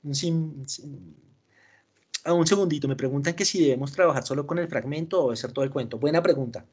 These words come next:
Puede escoger o solo el fragmento o todo el texto. Está a su disposición, sí, ya depende de lo que ustedes quieran. Mi sugerencia, como son actividades de, de, pues, de poca duración, es que el fragmento funciona perfecto, o sea, no, no hay necesidad.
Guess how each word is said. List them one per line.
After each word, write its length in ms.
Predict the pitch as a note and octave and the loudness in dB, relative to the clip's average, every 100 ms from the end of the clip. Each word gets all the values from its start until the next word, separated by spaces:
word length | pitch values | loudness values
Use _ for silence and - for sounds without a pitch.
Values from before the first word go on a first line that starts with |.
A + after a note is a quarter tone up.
| _ _ _ _ _ _ _ | _ _ _ _ _ _ _
Puede 220 | - F3 F3+ | 2 6 6
escoger 480 | F3 E3+ A#3+ - _ _ _ _ _ _ _ _ | 4 2 2 0 _ _ _ _ _ _ _ _
o 100 | D#3+ | -4
solo 220 | D#3+ G#3+ A3+ | 0 2 2
el 60 | |
fragmento 640 | A3+ F3+ F#3+ G3 A3 A3+ - _ _ _ | 0 -2 0 0 -2 -6 -10 _ _ _
o 140 | - C#3 | -6 -2
todo 200 | C#3 C3+ | 0 0
el 100 | C3 | -2
texto. 300 | G#2+ - - _ _ _ _ | -8 -12 -16 _ _ _ _
Está 560 | A2+ - C#3 A2 F#2+ G2+ | -12 -10 -8 -6 -6 -8
a 40 | |
su 120 | - | -6
disposición, 640 | A#2 A2+ A#2+ D3+ A#3+ G3 A#2 _ | -8 -6 -8 -4 0 -2 -4 _
sí, 200 | - - | -12 -6
ya 180 | C#3+ A2 | -4 -4
depende 320 | A#2 C3 C3 | -4 -8 -6
de 40 | C#3 | -6
lo 100 | C#3 | -6
que 80 | A#2 | -8
ustedes 260 | G#2+ G2+ | -10 -8
quieran. 240 | - F#2+ - - - - - _ | -8 -8 -10 -20 -20 -20 -20 _
Mi 280 | - E3+ F3+ | -2 2 4
sugerencia, 600 | F3+ E3 E3 G#3+ A3 B3+ | 4 4 6 6 4 2
como 240 | F3 C#3 | 0 -4
son 160 | A#2+ D3 | -4 -6
actividades 880 | D#3 - F#3+ D3 A#2+ C3+ - - - | -8 -6 0 2 2 0 -6 -14 -8
de, 180 | D3+ E3 | -2 0
de, 360 | - B2 A2 G2+ | 0 -4 -4 -8
pues, 180 | A2+ - | -12 -12
de 60 | |
poca 240 | A#2 A#2 E3+ | -10 0 2
duración, 400 | E3 C#3+ C4+ B3+ | 4 0 -6 -10
es 120 | F#3+ | -10
que 100 | - | -2
el 80 | F#3+ | -2
fragmento 460 | F#3+ E3+ D3+ C3 - | 2 0 0 -6 -8
funciona 440 | F#3 - C#3 D3+ | -6 -4 -2 -2
perfecto, 400 | E3+ F3+ E3 - _ _ | -2 -2 -4 -8 _ _
o 20 | |
sea, 180 | A#2+ A2+ G#2+ _ - | -12 -10 -12 _ -14
no, 220 | C3 B2 | -12 -10
no 160 | B2+ B2 | -10 -8
hay 60 | |
necesidad. 380 | B2+ D#3+ C#3 B2 | -8 -4 -2 -4